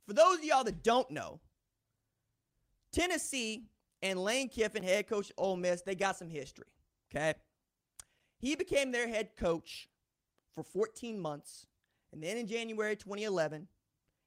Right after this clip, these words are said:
he decided it was time for him to take another job in sunny Southern California. And the way that they responded to this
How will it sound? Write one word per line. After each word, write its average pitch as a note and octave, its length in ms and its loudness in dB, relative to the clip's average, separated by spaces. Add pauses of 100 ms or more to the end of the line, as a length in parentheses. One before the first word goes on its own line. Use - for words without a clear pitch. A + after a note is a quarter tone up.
(160)
he G#3+ 200 -6
decided F#3+ 640 -2 (720)
it F3 160 -4
was C3+ 140 -14
time B3 380 -2
for C4+ 120 -6
him G3 420 -2 (380)
to - 80 -20
take G3+ 260 -4
another G3+ 300 -2
job E3 460 2 (280)
in E3+ 220 -8
sunny F#3 420 -4
Southern E3 380 0
California. D3 680 -8 (920)
And C#3+ 100 -10
the C3 80 -10
way G#3 300 0
that D4+ 160 -6
they B3+ 140 2
responded A3 560 -4
to G3+ 80 -6
this F3+ 460 -2